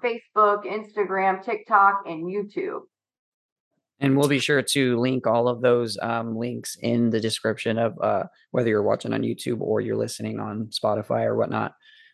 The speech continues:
Speaker 2: Um, and man, we, we, uh, it's awesome. Thank you again. And this is gonna be, hopefully, you know, we can do some more things together, some more collaborations, and,
Speaker 1: Yeah.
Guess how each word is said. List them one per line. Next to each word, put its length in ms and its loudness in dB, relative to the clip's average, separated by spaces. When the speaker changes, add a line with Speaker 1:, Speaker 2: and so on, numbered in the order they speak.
Speaker 2:
Um, 340 -4
and 100 0
man, 220 2
we, 180 2
we, 300 2
uh, 140 -2
it's 180 -2
awesome. 300 -2
Thank 200 -2
you 120 0
again. 300 0
And 120 -4
this 180 4
is 40 0
gonna 200 4
be, 640 2
hopefully, 400 2
you 80 0
know, 100 2
we 100 0
can 160 -2
do 100 -2
some 140 -6
more 140 -2
things 240 -6
together, 300 0
some 140 -8
more 120 -2
collaborations, 800 -2
and, 280 -2
Speaker 1:
Yeah. 80 -6